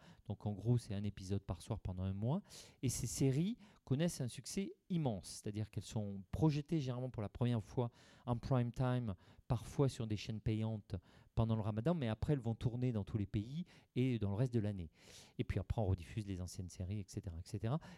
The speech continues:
Et donc, vous avez un grand nombre, hein, plusieurs dizaines,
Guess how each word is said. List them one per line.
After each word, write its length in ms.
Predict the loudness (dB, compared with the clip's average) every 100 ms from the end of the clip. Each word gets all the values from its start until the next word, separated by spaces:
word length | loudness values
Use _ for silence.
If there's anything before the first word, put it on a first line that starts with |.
| -2
Et 80 | 6
donc, 180 | 6 4
vous 140 | 0
avez 200 | 2 4
un 160 | 4 2
grand 360 | -2 4 4 4
nombre, 360 | 2 2 -2
hein, 80 | -4 -4
plusieurs 400 | -6 -2 -2 -2
dizaines, 560 | -8 -2 0 0 -4